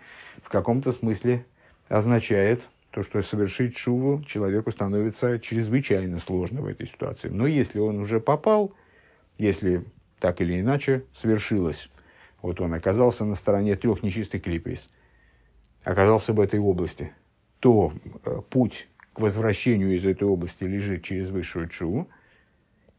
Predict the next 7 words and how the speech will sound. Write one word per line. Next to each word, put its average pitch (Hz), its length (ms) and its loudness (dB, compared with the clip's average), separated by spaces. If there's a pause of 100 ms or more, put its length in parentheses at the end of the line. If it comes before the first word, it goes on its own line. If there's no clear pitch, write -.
И, 98 340 2
что - 260 -2
самое 87 360 -2
важное 82 460 -2
для 92 340 -6
нас 85 240 -2
здесь, 156 480 0